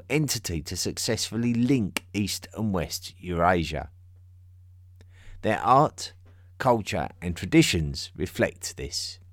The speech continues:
Coins show Kanishka showing respect to Zoroastrian deities as well as the Brahmanic and Greek deities as mentioned before, and indeed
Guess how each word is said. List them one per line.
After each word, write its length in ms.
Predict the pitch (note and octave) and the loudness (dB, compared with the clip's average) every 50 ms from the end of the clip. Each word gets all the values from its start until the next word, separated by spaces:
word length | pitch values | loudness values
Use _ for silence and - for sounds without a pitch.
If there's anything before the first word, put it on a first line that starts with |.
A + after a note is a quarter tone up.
| - - - - - - - - - - - - - - - - - - - - - - - - - - - - | -20 -20 -20 -20 -20 -20 -20 -20 -20 -20 -20 -20 -20 -20 -20 -20 -20 -20 -20 -20 -20 -20 -20 -20 -20 -20 -14 -4
Coins 640 | - - F#3+ D#3+ A#2 G2+ G#2 A#2 B2+ C#3 - - - - - - - - - - | 4 6 6 6 6 4 2 0 -4 -4 -8 -10 -14 -18 -20 -20 -20 -20 -20 -16
show 480 | - - - - B2+ A2+ A#2+ B2 B2+ C3 - - - - | -10 -4 2 6 8 8 8 6 2 -2 -8 -14 -10 -2
Kanishka 640 | - D3 C#3 C#3 B2 - - - F2+ F2 F2 G2 - - - - | 0 0 2 2 2 0 0 0 2 2 2 0 -2 -10 -20 -18
showing 400 | - - - G#2+ G#2+ A#2 A#2+ A#2+ | -8 0 2 2 2 2 0 0
respect 600 | A#2+ A#2 - - - A#2+ F#2+ - - - - - - - - | -2 -2 -2 0 0 -2 -2 -2 -4 -12 -12 -12 -14 -14 -8
to 160 | - A#2 A2 | -4 -4 -2
Zoroastrian 960 | G2 F#2 G#2+ G#2 F#2 F2 F2 F#2 G2+ G#2+ G#2 - - - F2 F2+ E2+ E2 E2 | 0 4 4 4 6 6 6 6 6 6 4 2 -2 -2 -2 0 0 0 2
deities 640 | D#2+ E2 D#2+ D#2+ D2+ D2+ - - F#2+ F#2+ F#2 - - - - - - - - | 4 4 6 6 4 2 -2 -4 -4 -4 -4 -8 -12 -18 -20 -20 -20 -14 -6
as 200 | - G#2+ G#2 - | -4 -2 -2 2
well 280 | G3+ A#2 C3 C3 C3+ C3+ | 4 4 6 6 6 4
as 240 | B2+ A2+ F#2+ - - | 4 2 0 -2 -4
the 120 | - E2+ | -4 -4
Brahmanic 800 | D#2+ E2 F#2 F#2 F2+ F2+ F#2+ G#2+ A2+ A#2+ B2+ B2+ A2+ - - - - - - - - - | -2 2 2 2 2 2 2 2 0 0 0 -2 -6 -8 -12 -18 -20 -20 -20 -20 -10 -4
and 340 | - A#2 A#2+ B2 A#2 G#2 | 0 0 2 0 0 -2
Greek 380 | - G#2 A2 B2+ C#3 B2+ F#2+ - | -4 0 2 4 4 4 2 -2
deities 500 | - D#2 C#2+ D2 D2+ - - F2 E2 D#2 | -2 0 0 0 -2 -4 -4 -6 -4 -2
as 220 | F2+ F#2 E2+ F2 | -2 -2 -2 -2
mentioned 420 | F2+ F#2+ F#2 E2 D#2 - D#2 D#2+ D2 | -2 -2 -2 -2 -4 -6 -6 -6 -6
before, 380 | - D#2+ - - A2 G2+ E2+ | -6 -4 0 2 4 4 4
and 80 | E2+ G2+ | 2 2
indeed 580 | A2 A#2 A#2 G#2+ D3+ D#3 C3 F#2 E2 D#2 - | 0 -2 0 2 4 4 4 4 2 0 -4